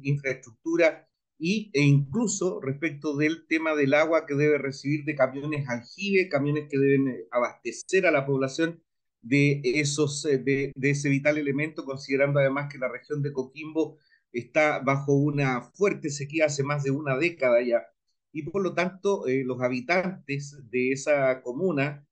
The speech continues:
estaban reclamando de que Minera Dominga debía instalarse. Sin embargo, el gobierno, inmediatamente después de esta, eh, decisión que hace su comité de ministros,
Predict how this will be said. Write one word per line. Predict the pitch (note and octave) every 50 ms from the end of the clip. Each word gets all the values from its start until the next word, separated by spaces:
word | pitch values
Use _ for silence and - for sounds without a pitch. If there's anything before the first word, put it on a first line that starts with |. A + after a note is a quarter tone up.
| _ _ _ _
estaban | - A2+ A2+ - D#3+ E3 E3 E3 D#3+
reclamando | D3+ D3 C#3+ C3+ C3 C#3 D3+ D#3 E3+ D#3+ D3+ D#3+ D3
de | C#3+ D3+ D3 C#3+
que | C#3+ D#3 D#3 D3
Minera | D3 C#3 B2 B2+ B2 A2 C3 B2+ C3+ C3+ C#3+
Dominga | C3+ C3 B2+ C3 C#3 D3 D3 D3 C#3+ D3+ D3 D3 C#3+ -
debía | C3 A#2+ B2 C3+ C#3+ D#3+ D#3+ - - -
instalarse. | D3+ D3 C#3+ C#3+ - D#3 D#3 D#3 D3 B2+ A#2+ - - - - -
Sin | - - D#3 D#3 D#3+
embargo, | D#3 D3 D#3 E3 E3 D#3 E3 D3+
el |
gobierno, | C3 C#3+ C#3 C#3 D3 D#3+ D#3+ D3+ D#3 D3 - -
inmediatamente | C#3+ C#3+ C#3+ C#3+ D3 D3+ E3 G3+ G3 G#3+ G#3+ A3 A3 A3 A3 - -
después | G3+ G3 F3+ F#3+ - G3+ G#3 F3+ F3
de | F#3 F#3 E3+
esta, | F#3+ F#3 F#3+ - G3 F#3+ F3+ F#3 F3 - _ _ _ _ _ _ - - - _ _ _ _ _ _ _ _ -
eh, | - C#3+ C#3 - _
decisión | C#3+ D3+ D3 C#3+ - - C#3 C#3 - - B3 A#3+ G#3+ E3+ D3+ C#3 C#3 C#3+
que | - C3+ C#3+ D3+
hace | D3+ D3 - D3+
su | C#3+ - D3 C#3+
comité | C#3+ C#3+ C#3+ D3 C#3+ D3 D#3 D#3
de | D3+
ministros, | D3 D3 D3 E3+ F3 C#3 - _ E3+ F3 E3